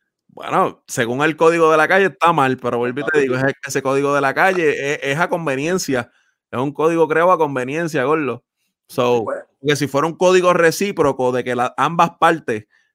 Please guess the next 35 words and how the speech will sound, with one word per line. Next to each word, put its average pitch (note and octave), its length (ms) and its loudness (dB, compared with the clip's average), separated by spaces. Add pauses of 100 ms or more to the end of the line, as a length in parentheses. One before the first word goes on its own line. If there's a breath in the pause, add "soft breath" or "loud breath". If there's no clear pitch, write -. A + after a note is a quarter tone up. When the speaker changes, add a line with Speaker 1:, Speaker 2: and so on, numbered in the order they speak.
(120)
Speaker 1:
tanto C#3+ 440 0
el D3+ 160 0
que C3+ 80 -4
está C3+ 240 0
arriba D#3+ 300 0
como D#3 160 -4
el D3+ 80 -4
que D#3 80 -2
está D3+ 220 0
abajo, D#3 460 2 (260)
se - 180 -6
van B2 140 -4
a D3 60 -4
mantener D#3+ 420 -2
fieles E3+ 380 0
uno E3+ 240 -4
al F#3 60 0
otro, F#3+ 260 0
pues C3+ 120 0
a C3 60 0
lo C3 80 -2
mejor C#3+ 260 -2
brega, D#3 420 2
porque B2+ 240 -4
cuando B2 240 -6
tú B2+ 100 -12
estés D#3+ 180 -2
abajo, E3 380 4
pues D#3 140 0
el D3+ 40 2
hombre D#3+ 220 -2
te D#3+ 80 -2
ayuda F3+ 280 -2
y E3 40 -2
viceversa. C#3 680 -4